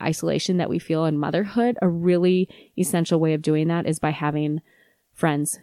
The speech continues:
who are moms in real life. I, I think that you should try to get out once a month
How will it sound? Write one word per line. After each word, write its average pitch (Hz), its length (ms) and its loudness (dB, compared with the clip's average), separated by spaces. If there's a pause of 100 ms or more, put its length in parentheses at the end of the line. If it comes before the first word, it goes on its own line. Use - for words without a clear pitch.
who 165 100 4
are 147 120 2
moms - 500 -6 (260)
in 160 160 2
real 143 160 0
life. - 280 -6 (420)
I, 180 420 4 (240)
I 175 80 2
think 180 240 0
that 180 140 0
you 175 80 0
should 170 180 -2
try 156 160 -2
to 156 60 -4
get 151 160 -4
out 139 220 -6
once 156 240 -2
a 151 40 -2
month 139 300 -6